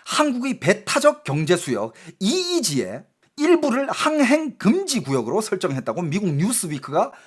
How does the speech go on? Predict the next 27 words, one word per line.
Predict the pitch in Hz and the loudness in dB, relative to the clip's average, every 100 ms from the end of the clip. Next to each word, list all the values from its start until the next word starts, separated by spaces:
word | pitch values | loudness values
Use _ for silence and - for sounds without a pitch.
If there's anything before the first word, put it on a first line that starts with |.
| _ | _
지난 | - 175 147 | -4 -2 -2
이십일일 | 147 170 175 170 240 - | -4 -6 -6 -4 -6 -6
보도했다. | 120 117 107 92 82 _ - - _ | -8 -8 -10 -12 -20 _ -20 -20 _
심지어 | - 170 175 | -6 0 0
한국이 | - 311 339 320 | 2 0 0 -2
보도한 | 151 147 170 185 | -4 0 2 2
것도 | 175 214 | 2 2
아니야? | 156 107 185 - - | 2 0 -8 -10 -4
미국이 | 143 339 359 156 | 2 4 4 0
보도했어? | 135 135 120 - 220 262 _ | -2 -2 -2 -4 -10 -10 _
한국 | - - 339 359 240 | -2 2 4 4 4
언론들 | 226 285 180 | 4 2 -2
뭐 | 107 120 | -2 -2
합니까? | 285 339 - 101 127 220 - _ | -2 -2 -4 -6 -6 -14 -20 _
자금이 | - - 160 247 131 | -8 -6 0 2 2
많이 | - 160 202 | -2 -4 -2
들어가 | 127 123 151 | -2 0 0
있긴 | 190 220 | 0 -2
한가 | 175 233 247 | -2 -2 -4
보다. | - - 82 _ _ - | -6 -14 -16 _ _ 0
중국에 | 214 339 349 190 | 4 4 2 -2
대한 | 123 135 160 143 - | -2 -4 -2 -4 -4
부정적인 | 147 320 381 302 135 170 | 2 4 4 0 -4 -6
기사를 | - 143 180 120 92 98 87 | -4 -6 -6 -8 -12 -14 -18
못 | 87 110 190 | -12 0 2
내네. | 320 320 95 80 92 _ _ | 2 -2 -4 -10 -20 _ _
하... | - | -14